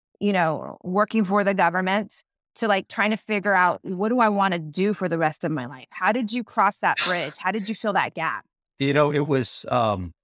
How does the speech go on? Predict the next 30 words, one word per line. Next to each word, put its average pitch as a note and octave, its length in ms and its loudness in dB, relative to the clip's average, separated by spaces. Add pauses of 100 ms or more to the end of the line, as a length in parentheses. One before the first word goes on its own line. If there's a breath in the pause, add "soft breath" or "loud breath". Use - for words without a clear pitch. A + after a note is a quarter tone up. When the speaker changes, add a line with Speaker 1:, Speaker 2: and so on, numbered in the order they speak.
(640)
Speaker 2:
it C#3+ 80 -2
was C3 140 -2
difficult, G#2 600 -4
right? G2+ 320 -2
Because, G2+ 540 0
I A2 40 -2
mean, G2+ 160 0
there's G#2 240 -4
a, G2 280 -4
you G2+ 80 -8
gotta A2 200 -2
get G#2 200 -2 (160)
your G#2+ 240 -6
ego A2 320 0
under F#2 160 -6
control G2 480 -4
in F#2 60 -6
the F#2+ 60 -6
sense G2 300 -6
that, F#2+ 120 -2
"Hold G#2+ 180 0
on, G2+ 220 0
I'm G2+ 200 -6 (100)
going G2+ 260 -4
from F#2+ 400 -8 (260)
being F#2+ 240 0
a F2+ 60 -6
seal G2 360 -2
officer F#2 460 -6
to F#2 480 -8